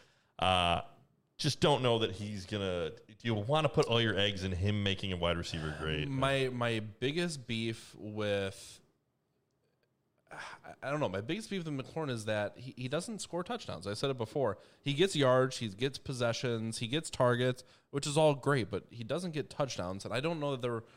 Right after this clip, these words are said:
Speaker 2: we're gonna necessarily see that, that touchdown number increase this year. I, I think the, the defense is so good on that team. They have success running the ball.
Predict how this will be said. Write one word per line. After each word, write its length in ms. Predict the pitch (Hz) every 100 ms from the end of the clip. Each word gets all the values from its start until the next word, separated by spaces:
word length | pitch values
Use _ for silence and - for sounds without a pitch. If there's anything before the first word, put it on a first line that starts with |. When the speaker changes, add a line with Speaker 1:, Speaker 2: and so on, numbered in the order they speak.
| -
Speaker 2:
we're 100 | 123
gonna 120 | 123 131
necessarily 320 | - 120 110
see 300 | - 127 117
that, 300 | 107 104 87
that 160 | 101 -
touchdown 380 | 131 - 113 101
number 320 | 98 95 92
increase 580 | - 101 - 120 107 -
this 200 | 87 -
year. 180 | 90
I, 260 | 90 101 85
I 40 |
think 300 | 101 131 123 - - _
the, 320 | 110 107 104 98
the 100 | 104
defense 380 | 110 135 156 143
is 100 | 127
so 180 | 135
good 120 | 120 120
on 100 | 117
that 140 | 107
team. 380 | - 101 95 107 - _
They 220 | 113 110
have 260 | 107 123 143
success 440 | - - 120 117
running 220 | 123 110 104
the 80 |
ball. 540 | 92 110 110 98 107